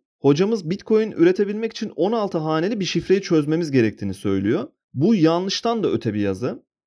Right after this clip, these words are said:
Bitcoin kriptografisi sha iki yüz elli altı algoritmasını kullanıyor, belki bazılarının bildiği gibi.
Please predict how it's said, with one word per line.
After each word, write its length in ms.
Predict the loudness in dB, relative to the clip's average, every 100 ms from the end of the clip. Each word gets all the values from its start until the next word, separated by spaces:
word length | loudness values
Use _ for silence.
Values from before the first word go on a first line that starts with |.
| -8
Bitcoin 600 | 0 0 4 4 4 0
kriptografisi 960 | -2 -2 0 0 2 0 0 -4 -4 -4
sha 360 | -4 -2 -2
iki 240 | -4 -2 0
yüz 120 | 4
elli 260 | 4 4
altı 400 | 2 2 0 -2
algoritmasını 800 | -2 0 0 -2 -4 -10 -8 -10
kullanıyor, 600 | -6 0 2 2 0 2
belki 380 | 4 2 0 -2
bazılarının 680 | 2 0 0 -2 -2 -4 -2
bildiği 340 | -2 0 0
gibi. 260 | 0 -2